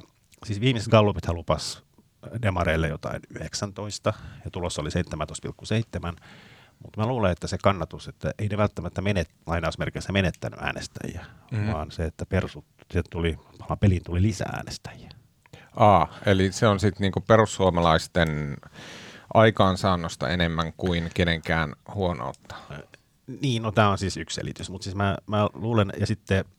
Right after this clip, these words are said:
Speaker 1: tavallaan tässä, näissä vaaleissahan murtui se perinteinen yhtälö, tai perinteinen näkemys, että jos äänestysprosentti nousee, niin se on aikaisemmin suosinut vasemmistopuolueita. Nyt ei käynyt näin, vaan demareiden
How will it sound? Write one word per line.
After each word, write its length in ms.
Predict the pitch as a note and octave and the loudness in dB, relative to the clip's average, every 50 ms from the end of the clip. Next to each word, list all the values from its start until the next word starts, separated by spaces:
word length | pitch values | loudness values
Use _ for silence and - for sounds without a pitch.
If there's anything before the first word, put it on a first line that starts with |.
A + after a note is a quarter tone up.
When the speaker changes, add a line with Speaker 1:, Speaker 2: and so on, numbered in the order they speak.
| _ - | _ -6
Speaker 1:
tavallaan 360 | F2 F2 E2 E2+ E2 D2 - | -4 -4 -2 -2 -4 -6 -4
tässä, 220 | E2+ E2+ - - - | -6 -8 -8 -6 -4
näissä 280 | G#2 G#2 G2+ - G2 F#2 | -2 0 0 0 0 0
vaaleissahan 500 | F#2 F2+ F2+ E2+ D#2+ - - F2 D#2+ E2 | 2 4 4 4 2 0 -2 -6 -6 -6
murtui 340 | F2+ F#2+ F#2+ F#2 - E2 - | -6 -6 -6 -6 -8 -8 -10
se 120 | F2 D#2+ | -10 -8
perinteinen 540 | D2+ - D#2 F2 F2 D#2 D#2 D2+ C#2+ D2+ D2+ | -6 -6 -4 -4 -6 -6 -6 -8 -8 -8 -8
yhtälö, 460 | E2+ E2 - - - C2+ C#2 - - - - | -10 -10 -8 -6 -6 -6 -6 -8 -10 -10 -8
tai 200 | - - D2 - | -6 -6 -6 -2
perinteinen 440 | - G2 F#2+ F2+ - - D#2+ E2 D#2+ | -2 -2 -2 -2 -4 -6 -6 -6 -6
näkemys, 340 | - - - D#2+ D#2 D2+ | -6 -4 -6 -6 -8 -10
että 200 | - - - - | -14 -14 -10 -10
jos 160 | D#2 D2 D#2 - | -8 -8 -6 -4
äänestysprosentti 800 | F2+ F2+ E2+ E2 - - - - E2 D#2 D#2 D2+ - - F#2 | -2 -2 -2 -4 -8 -8 -10 -10 -10 -10 -10 -10 -6 -6 -4
nousee, 380 | G2+ A#2+ B2+ A#2+ - F2 E2+ F2+ | -2 -2 -4 -4 -4 -4 -4 -4
niin 100 | E2 E2 | -4 -6
se 80 | F2+ | -8
on 80 | E2+ F2 | -4 -4
aikaisemmin 480 | F2+ - F2 - - D2 D2 D#2 C#2 - - _ _ - | -4 -4 -4 -6 -8 -10 -10 -12 -12 -14 -18 _ _ -18
suosinut 460 | - - E2+ E2 - - D2 - - | -12 -8 -8 -6 -6 -8 -8 -8 -6
vasemmistopuolueita. 960 | - - - - - - - - - - - - G#1 A1 A#1 - - - - - - - | -6 -6 -8 -10 -12 -16 -16 -16 -18 -16 -16 -14 -12 -10 -10 -12 -12 -14 -20 -20 -18 -16
Nyt 140 | - - - - - | -16 -14 -10 -10 -8
ei 100 | C2+ - | -8 -6
käynyt 360 | - - A#1 A1 A1 A1 - | -6 -6 -8 -8 -10 -14 -14
näin, 220 | A#1+ A1+ G#1+ - - - | -14 -12 -12 -14 -12 -8
vaan 160 | - D2+ D2 | -6 -4 -4
demareiden 500 | D#2 D2+ D2+ E3+ - - A1+ - - B1 | -4 -4 -4 -4 -6 -6 -6 -8 -10 -12